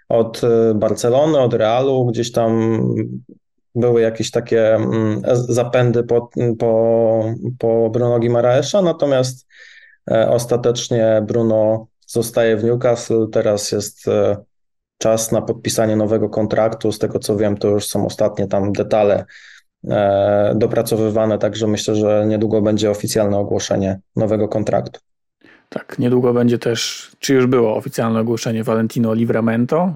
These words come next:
Speaker 2: w Newcastle, bo o tych transferach sobie teraz powiedzmy. Sandro Tonali, zarzucają mu wszyscy, że się w, na północy Anglii nie uśmiecha. Harvey Barnes wręcz przeciwnie, bo w ostatnim sparingu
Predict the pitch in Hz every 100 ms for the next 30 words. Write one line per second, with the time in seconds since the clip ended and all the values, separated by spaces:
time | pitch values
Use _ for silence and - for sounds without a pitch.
0 | - 135 113 113 117 123 170 196 - 214
1 | 208 _ _ - 131 135 156 - 156 151
2 | 139 - 107 - 113 110 110 101 - 117
3 | 104 95 95 98 - - 135 139 147 147
4 | 143 147 170 202 - - 135 127 143 135
5 | 135 127 139 - 143 127 135 135 135 -
6 | 143 123 127 131 127 135 131 127 151 143
7 | 135 135 143 143 135 180 131 - - -
8 | - - - - 139 135 127 120 135 147
9 | - 123 127 131 - 131 151 127 110 104
10 | 104 107 - - 120 - - 113 120 127
11 | 135